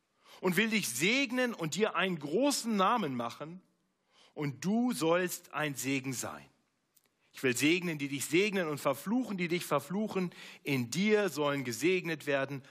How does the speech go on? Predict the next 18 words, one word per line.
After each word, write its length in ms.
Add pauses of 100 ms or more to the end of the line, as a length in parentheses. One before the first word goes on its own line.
(200)
alle 360
Geschlechter 800 (360)
auf 260
Erden." 300 (1800)
Und 60
wir 60
haben 80
da 80
bedacht, 360
wie 80
Abraham 460 (160)
tatsächlich 400
im 140
Gehorsam 500
gegenüber 480
der 120
göttlichen 460
Berufung 680